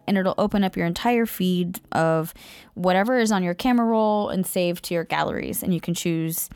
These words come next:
whatever photo you want for there. Now, if you were confused about what to put here, just think about your business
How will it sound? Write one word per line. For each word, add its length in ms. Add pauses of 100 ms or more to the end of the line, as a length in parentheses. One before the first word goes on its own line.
(380)
whatever 280
photo 220
you 120
want 200
for 80
there. 220 (360)
Now, 180
if 220
you 100
were 140
confused 1160 (140)
about 500 (240)
what 240
to 100
put 280
here, 460 (600)
just 220
think 180
about 460
your 140
business 500